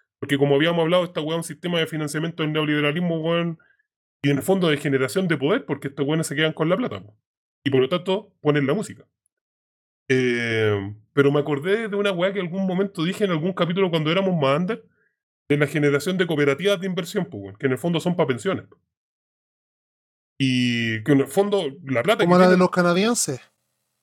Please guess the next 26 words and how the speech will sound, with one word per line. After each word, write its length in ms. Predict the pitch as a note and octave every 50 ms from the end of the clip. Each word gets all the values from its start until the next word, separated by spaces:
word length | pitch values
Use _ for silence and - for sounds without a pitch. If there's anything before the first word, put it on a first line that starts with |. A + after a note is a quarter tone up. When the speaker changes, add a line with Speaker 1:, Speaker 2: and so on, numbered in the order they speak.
| _ _ _ _ _ _ _ _ _ _ _ -
Speaker 1:
Claro, 360 | F#3 G3+ A#3+ B3 G#3+ D3 B2+
de 140 | A#2+ D3+ F3+
hecho 200 | F#3+ - G#3 G3+
sí, 280 | F#3+ - G#3+ A#3 A#3+ A3
hay, 280 | G3+ G3 G#3 G#3 G3+ -
he 60 | F3
visto 300 | E3+ G#3 G#3 F3+ G#3+ G#3
canadienses 600 | F#3 G3 F3+ E3+ D#3+ F3 G3 A3 A3+ G#3+ - A3 G#3+
y 60 | G#3
hay 120 | F#3+ F#3+ G3
otras 260 | G3 G3+ G3 G3 G3
experiencias 500 | F#3 - E3 D3+ F#3+ G3+ F#3+ G3 F3+ C#3+
gringas 400 | C3 C#3 B2 A2+ A2 A3+ A3 A3
que 100 | - G3
he 20 |
visto, 240 | G3 G#3 G3+ - G#3+
pero 140 | F#3+ G3 F3+
que 100 | F3 D#3+
son 160 | - F#3+ F#3
como 200 | - F#3+ F3+ F3+
a 20 |
nivel 240 | E3 C#3+ C#3+ E3+ F#3
gremial, 520 | E3 F3+ C3+ A2+ A2 A2 C3+ F3+ B3+ C4+ _ _ _ _ _ _ _
como, 180 | - B2 B2 C3
no 100 | C3 B2
sé, 120 | - D3+